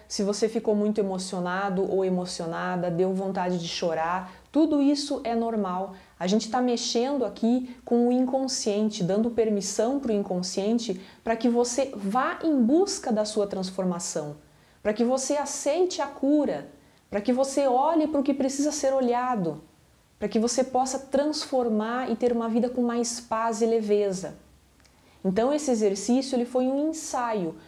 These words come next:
um ensaio pra você abrir a primeira porta, e depois dessa porta muitas outras vão se abrir. Por isso eu digo, se você agora decidiu e acredita que chegou o seu momento,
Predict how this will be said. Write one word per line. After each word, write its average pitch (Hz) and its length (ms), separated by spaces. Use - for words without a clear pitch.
um 220 80
ensaio 254 520
pra 269 140
você 262 380
abrir 240 420
a - 80
primeira 302 440
porta, 220 680
e 208 80
depois 254 340
dessa 269 260
porta 262 380
muitas 302 600
outras 247 500
vão 190 220
se 196 160
abrir. 156 360
Por 220 120
isso 262 220
eu 302 60
digo, 240 340
se 240 160
você 254 540
agora 214 560
decidiu 202 880
e 214 220
acredita 233 840
que 185 140
chegou 226 440
o - 20
seu 277 360
momento, 208 760